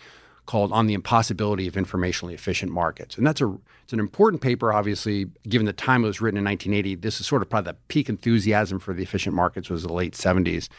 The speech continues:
And these guys, their argument was, "Hey, markets can't be perfectly efficient because there's a cost to gathering information and a cost to implementing it, and you should get some requisite benefits." So Lasse Pettersson's got this great phrase,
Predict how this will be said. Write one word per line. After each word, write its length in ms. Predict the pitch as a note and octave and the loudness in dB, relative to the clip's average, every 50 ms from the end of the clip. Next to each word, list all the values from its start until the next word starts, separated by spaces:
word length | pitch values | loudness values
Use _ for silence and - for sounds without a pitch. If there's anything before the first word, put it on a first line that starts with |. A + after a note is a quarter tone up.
| - - - - - - - - - | -20 -20 -20 -20 -20 -20 -20 -8 -2
And 120 | - C#3+ | 2 2
these 100 | D3+ - | 2 2
guys, 280 | - D3+ C3 B2+ - - | 4 2 2 2 0 -2
their 180 | - A#2+ A2+ | -4 0 2
argument 280 | B2 B2+ A2+ A2 A2 A2 | 2 2 2 2 0 -2
was, 160 | G#2+ G2+ - | -4 -4 0
"Hey, 260 | - C#3 B2 G#2+ F#2+ - - _ | 4 4 4 4 2 0 -6 _
markets 340 | A2+ A#2 A#2 - A2 - - | 2 4 4 4 2 -2 -2
can't 220 | - C3 A#2+ G#2+ | 0 0 0 0
be 80 | A#2+ G#2+ | -2 -6
perfectly 400 | - - A2 - - A#2 C#3 D3+ | -6 -6 -8 -8 -6 -6 -4 2
efficient 320 | - G#3+ G#3 - - B2 | 6 6 6 6 4 2
because 220 | A2 - B2 G#2 | -2 -2 -4 -4
there's 140 | G2 G2+ E2+ | -4 -4 -4
a 60 | F#2+ | -6
cost 360 | - - - A#2 A2 G2 - - | -6 0 4 4 4 4 2 -2
to 60 | F#2+ | -4
gathering 320 | F2+ G#2 G2 F#2 F2+ F2 F#2+ | -2 0 0 0 -2 -4 -6
information 720 | F2 - A#2+ C3 C#3 C#3+ C#3 - C3+ B2 A2+ A2 G2+ F#2+ | -6 0 2 4 4 4 4 2 2 0 0 0 0 -2
and 100 | F2 F#2+ | -4 -6
a 40 | |
cost 300 | F2+ - - F#2 F2 - | -6 -4 -4 -4 -4 -4
to 60 | - - | -4 -4
implementing 480 | C3+ A#2+ C#3 A#2+ A2+ G2+ - G#2 G#2 | -2 2 2 4 4 2 2 0 0
it, 200 | G2 F#2+ F#2 - - | 0 0 -2 -4 -2
and 100 | G2+ G#2 | 0 0
you 60 | G2+ | 0
should 180 | F2+ - F2 - | 0 -2 -4 -4
get 160 | - F2 - | -4 -4 -2
some 140 | - F#2 F2 | 0 2 2
requisite 400 | F2 F2 - - E2 F2 E2 - | 2 2 0 -2 -6 -6 -6 -6
benefits." 400 | E2 D#2 - - - - - - | -6 -8 -8 -10 -16 -18 -14 -8
So 80 | - | -2
Lasse 220 | F2+ G2+ A2 F#2+ - | 2 2 2 2 2
Pettersson's 420 | G#2 - A2 G2+ F2+ - G#2 F#2+ | 0 -2 -2 -2 -2 -4 -6 -8
got 140 | - F#2+ E2+ | -8 -8 -8
this 120 | - - | -10 -8
great 180 | - G2+ F#2 - | -6 -6 -4 2
phrase, 280 | - C3 A#2+ A2 G2 | 4 4 6 4 2